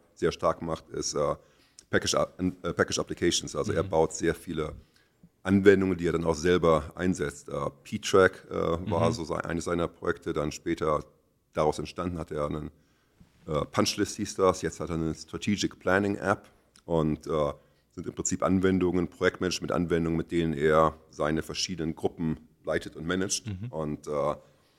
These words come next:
Speaker 1: da ist dann aber auch so die Idee, dass es irgendwann vielleicht mal eine Packaged App werden könnte. Aber das ist eben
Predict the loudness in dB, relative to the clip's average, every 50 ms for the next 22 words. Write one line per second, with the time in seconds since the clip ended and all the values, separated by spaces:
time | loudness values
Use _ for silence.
0 | _ _ _ _ -8 -8 -6 -4 -2 0 2 2 0 0 -2 -10 -10 -8 -6 -6
1 | -6 -4 0 2 2 2 2 2 -2 -4 -2 -4 -4 -4 -8 -4 -4 -6 -6 -4
2 | -6 -4 -4 -4 -4 -6 -8 _ _ _ _ -4 -2 -2 0 -4 -4 -2 -2 -2
3 | -2 -2 0 2 2 4 2 0 -4 -2 2 2 4 4 4 2 2 0 -6 _
4 | _ _ _ _ _ _ _ _ _ _ 0 4 6 6 8 8 8 6 6 6
5 | 0 -4 -4 0 0 0 2 0 -2 -2